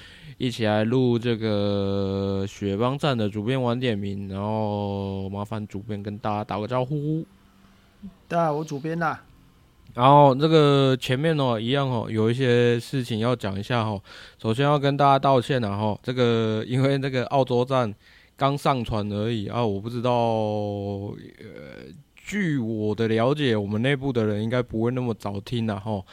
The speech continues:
Speaker 1: 但是呢，我昨天剪的时候发现一个很严重的问题，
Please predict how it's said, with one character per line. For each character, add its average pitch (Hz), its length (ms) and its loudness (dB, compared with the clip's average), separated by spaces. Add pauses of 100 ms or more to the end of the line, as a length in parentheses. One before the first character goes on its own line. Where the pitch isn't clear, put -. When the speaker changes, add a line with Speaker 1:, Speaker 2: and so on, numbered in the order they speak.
(280)
Speaker 1:
但 147 220 2
是 156 180 2
呢， 135 260 4 (680)
我 127 440 4 (720)
昨 127 360 2
天 170 440 2
剪 117 240 2
的 104 180 0
时 107 180 0
候 123 280 2
发 120 240 2
现 131 260 0
一 123 40 -2
个 120 140 0
很 101 300 -2
严 101 240 -2
重 123 240 -2
的 107 100 -2
问 107 380 0
题， - 240 -14